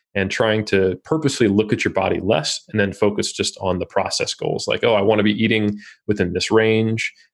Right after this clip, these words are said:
paying attention to my qualitative hunger and satiety signals, which I was purposely ignoring before.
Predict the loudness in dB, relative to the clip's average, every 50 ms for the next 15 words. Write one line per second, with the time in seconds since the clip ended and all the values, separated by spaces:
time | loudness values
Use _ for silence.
0 | _ -2 0 0 2 0 0 0 -2 -2 0 0 0 0 0 0 0 0 0 0
1 | -2 0 2 2 2 2 2 2 0 0 0 0 -2 -2 2 2 2 2 2 0
2 | -6 _ _ -4 -4 -2 -2 -4 -4 -4 -2 -2 0 0 0 0 0 0 0 2
3 | 0 0 0 -2 -2 0 0 0 0 -2 -4 -6 -4 -4 -2 -2 -4 -2 0 0
4 | 0 0 -2 -2 -2 0 2 2 2 0 -2 -8 -8 0 2 2 4 4 2 0